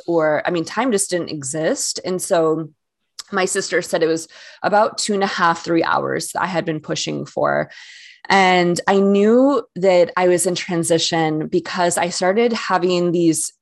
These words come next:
thoughts and all of these, um, like, "I can't do this," like, just feeling really defeated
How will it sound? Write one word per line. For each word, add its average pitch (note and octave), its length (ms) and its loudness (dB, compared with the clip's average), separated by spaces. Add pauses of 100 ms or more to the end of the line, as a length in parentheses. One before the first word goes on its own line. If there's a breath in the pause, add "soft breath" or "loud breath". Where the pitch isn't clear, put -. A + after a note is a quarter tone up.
(120)
thoughts D#3+ 540 2 (220)
and F3 260 0
all E3+ 180 4
of D#3+ 160 0
these, E3 520 0
um, D#3+ 480 -4 (720 soft breath)
like, E3+ 180 -4
"I F3+ 100 4
can't G#3+ 340 -4
do F3 100 2
this," D#3 300 0
like, E3+ 160 0
just F#3+ 220 0
feeling A3 240 0
really E3 200 4
defeated E3 560 -2